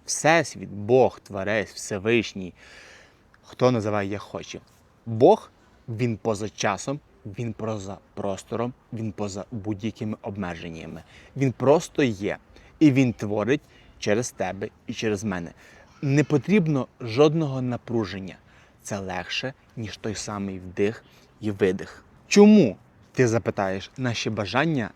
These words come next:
не збуваються миттєво, якщо все так просто? Єдина причина — це наші обмежуючі грьобані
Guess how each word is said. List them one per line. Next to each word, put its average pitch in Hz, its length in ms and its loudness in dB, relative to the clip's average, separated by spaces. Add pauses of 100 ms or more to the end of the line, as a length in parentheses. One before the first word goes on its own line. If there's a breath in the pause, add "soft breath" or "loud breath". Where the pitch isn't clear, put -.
не 120 160 -4
збуваються 110 760 0 (140)
миттєво, 110 640 -2 (200)
якщо - 260 -4
все - 200 -12
так 107 240 -14
просто? - 400 -6 (400 loud breath)
Єдина 120 540 0
причина — 120 540 -4 (280 soft breath)
це - 140 -8
наші 104 400 -2 (120)
обмежуючі 113 1040 2
грьобані 95 760 -8